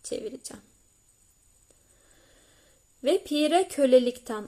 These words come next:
asla özgürlük dilemeye. Şimdi bu cümle birçok insanı rahatsız edebilir. Özellikle, e, bu modernite zamanlarında, e, kölelik meselesi çok negatif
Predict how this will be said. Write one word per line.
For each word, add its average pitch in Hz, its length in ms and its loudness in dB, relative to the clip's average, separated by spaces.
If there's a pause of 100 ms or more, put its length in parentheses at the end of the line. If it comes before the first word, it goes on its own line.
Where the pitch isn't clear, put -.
asla 302 600 -2
özgürlük 226 680 0
dilemeye. 190 680 -10 (240)
Şimdi 220 320 -8
bu 240 140 -4
cümle 240 500 -2 (680)
birçok 240 360 -4
insanı 226 560 -4 (220)
rahatsız 214 420 -2
edebilir. 196 580 -4 (400)
Özellikle, 214 720 -4 (100)
e, 190 280 -12
bu 196 300 -8
modernite 208 640 -6
zamanlarında, 185 960 -10 (720)
e, 202 240 -10
kölelik 220 520 -2
meselesi 202 800 -6 (240)
çok 220 200 -10
negatif 220 480 -6